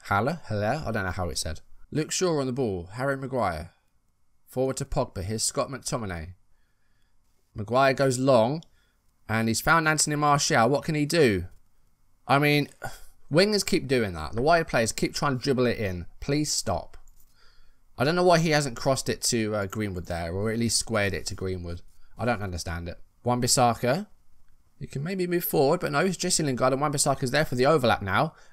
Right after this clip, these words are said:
And that's a cross. That's a great cross. Martial's <laughs> gotta score that. Is he ever gonna score this in this season? That was asking to be scored. Lingard.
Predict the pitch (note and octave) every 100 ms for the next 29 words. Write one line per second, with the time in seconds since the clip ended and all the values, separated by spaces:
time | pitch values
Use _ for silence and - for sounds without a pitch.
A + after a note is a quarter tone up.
0 | - B2 D#3 D3+ - E3+ G#3 A#3+ - -
1 | - F#3+ F#3 D3 B3+ A3 E3+ A#3+ B3 -
2 | - A#3 C#4 - C4+ A#3+ G3+ - G#3 G#3+
3 | - - A#3+ A#3 G#3 F3+ A#2+ - - -
4 | - - - F3+ C4+ - A3 G3 F#3+ F3
5 | - E3+ C3+ C3 - C3+ C3 - D3 C3+
6 | A2+ F#2+ F2 - - - - - - _
7 | - _ _ - - D#3 D3 - C#3+ C#3+
8 | - A2+ G#2 F#2+ - G2 F2 - - -
9 | - - A#2+ A#2 G2 F2